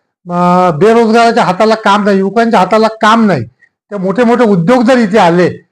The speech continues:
तर त्याप्रमाणे मोठ्या प्रमाणात तो प्रश्न हाताळला जाऊ शकतो, पण मोठे उद्योग आणण्याचा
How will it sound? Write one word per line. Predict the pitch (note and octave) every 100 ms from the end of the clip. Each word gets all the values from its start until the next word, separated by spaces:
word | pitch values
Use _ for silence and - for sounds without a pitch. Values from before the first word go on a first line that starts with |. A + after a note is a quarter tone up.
| _
तर | G3+
त्याप्रमाणे | - A3+ G#3+ G3+ G#3 A3
मोठ्या | F#3+ F#3
प्रमाणात | F#3+ G3 G3+ G3+
तो | F#3+ G3
प्रश्न | G3 F3+
हाताळला | E3+ D3 E3 E3
जाऊ | C#3+ D3
शकतो, | D3 A#2+ C#3 - - _
पण | A#3+
मोठे | G3+ G3+ G#3
उद्योग | C4 F#3+ A#3
आणण्याचा | G#3 G3+ G3+ F#3 G3